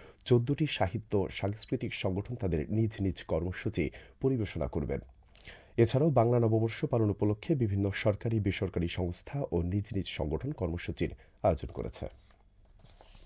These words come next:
"যাক পুরাতন স্মৃতি, যা ভুলে যাও গীতি", এই স্লোগানের মধ্য দিয়ে বাংলা চোদ্দশো একত্রিশ বঙ্গাব্দকে বিদায় জানালো ফরিদপুর সাহিত্য ও সংস্কৃতি উন্নয়ন সংস্থা।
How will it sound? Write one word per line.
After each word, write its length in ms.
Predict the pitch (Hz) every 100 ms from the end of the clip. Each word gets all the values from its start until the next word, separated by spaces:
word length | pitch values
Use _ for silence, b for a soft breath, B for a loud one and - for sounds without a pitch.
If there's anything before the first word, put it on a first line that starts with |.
| B B B B B B B B B 107
"যাক 320 | 98 123 -
পুরাতন 340 | 143 135 135
স্মৃতি, 440 | 127 - 127 190 139 -
যা 160 | 110
ভুলে 260 | 117 110 101
যাও 160 | 85 76
গীতি", 260 | 73 71 - - -
এই 140 | 104
স্লোগানের 480 | - 101 87 90 95
মধ্য 280 | 90 90 104
দিয়ে 200 | 151 185
বাংলা 520 | 98 95 98 98 90 B B
চোদ্দশো 440 | - 117 117 123 123
একত্রিশ 500 | 80 92 - 104 98
বঙ্গাব্দকে 600 | 95 92 117 120 120 82
বিদায় 260 | 85 78
জানালো 300 | 78 80 101
ফরিদপুর 480 | 143 - 101 - 82
সাহিত্য 580 | 95 95 82 117 - 98
ও 160 | - 73
সংস্কৃতি 720 | - 101 113 - - 110 90 B B -
উন্নয়ন 260 | 110 107
সংস্থা। 560 | 98 - 64 - - -